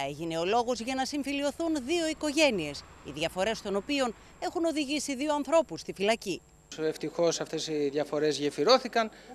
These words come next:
Speaker 2: μπήκανε στη μέση οι μεσίτες και κάνανε αυτό που λέμε τον, το σασμό. Και πλέον, ε, με,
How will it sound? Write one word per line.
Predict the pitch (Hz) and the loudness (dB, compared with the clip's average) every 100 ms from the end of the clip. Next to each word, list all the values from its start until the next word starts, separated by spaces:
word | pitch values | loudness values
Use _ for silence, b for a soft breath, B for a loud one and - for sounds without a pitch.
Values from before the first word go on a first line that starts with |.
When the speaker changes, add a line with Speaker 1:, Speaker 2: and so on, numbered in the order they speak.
| 160 | 6
Speaker 2:
μπήκανε | 196 190 165 | 6 8 2
στη | 147 151 | 0 -2
μέση | 156 156 147 | 0 -2 -2
οι | |
μεσίτες | 131 131 - 156 135 131 - | -4 -4 -2 -2 -2 -4 -4
και | 135 | -4
κάνανε | 165 160 151 139 | 2 2 2 -2
αυτό | - | -6
που | 127 | -6
λέμε | 131 131 | -4 -4
τον, | 123 120 117 117 113 - | -6 -6 -8 -10 -14 -10
το | 123 117 | -8 -6
σασμό. | 113 - 123 175 226 226 B B B B | -6 -4 -4 0 -2 -2 B B B B
Και | - 226 214 208 202 202 196 196 190 185 - | 2 6 8 8 6 4 4 2 0 -2 -2
πλέον, | 208 214 214 208 | 2 4 4 2
ε, | 190 180 180 165 151 135 - | -2 -2 -2 -4 -6 -8 -6
με, | 156 151 | -4 -4